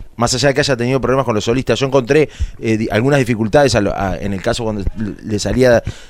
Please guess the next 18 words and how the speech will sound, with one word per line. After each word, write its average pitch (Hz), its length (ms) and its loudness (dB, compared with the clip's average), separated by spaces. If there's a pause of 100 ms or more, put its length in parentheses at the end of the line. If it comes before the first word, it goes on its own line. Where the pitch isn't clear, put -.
salían 117 380 0
los 123 100 2
solistas, 135 480 2 (560)
pero 151 140 4
yo 190 100 2
creo 233 100 4
que 247 60 -2
es 185 80 0
una 202 120 4
music-, 143 440 0
musicalidad 139 640 2 (800)
que 165 100 0
en 165 80 2
el 151 140 4
medio 185 380 4
va 160 120 4
perdiendo 135 380 2
atractivo. 87 580 -6